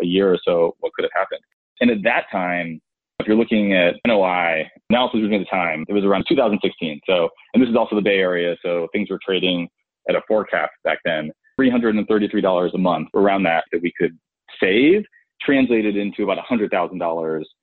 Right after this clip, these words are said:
in real value in the building. So <laughs> it was like pulling all these different levers, like, "Ooh, we can change property managers and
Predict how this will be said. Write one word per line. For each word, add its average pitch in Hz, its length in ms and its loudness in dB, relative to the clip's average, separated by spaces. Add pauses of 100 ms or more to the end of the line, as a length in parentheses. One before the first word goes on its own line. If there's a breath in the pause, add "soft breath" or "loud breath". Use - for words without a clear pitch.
(140)
in 107 160 6
real 123 260 4
value 85 440 0
in 82 100 -6
the 78 80 -6
building. 87 300 -6 (380)
So 117 60 2
<laughs> 107 40 4
it 120 380 2
was 135 120 2
like 113 120 0 (100)
pulling 135 180 0
all 120 80 -2
these 110 80 -6
different 101 220 -6
levers, 98 320 -4
like, 98 140 -8
"Ooh, 107 200 0
we 98 140 -4
can 95 280 -6 (260 soft breath)
change 165 200 0
property 151 300 0
managers 92 720 0
and 90 420 -4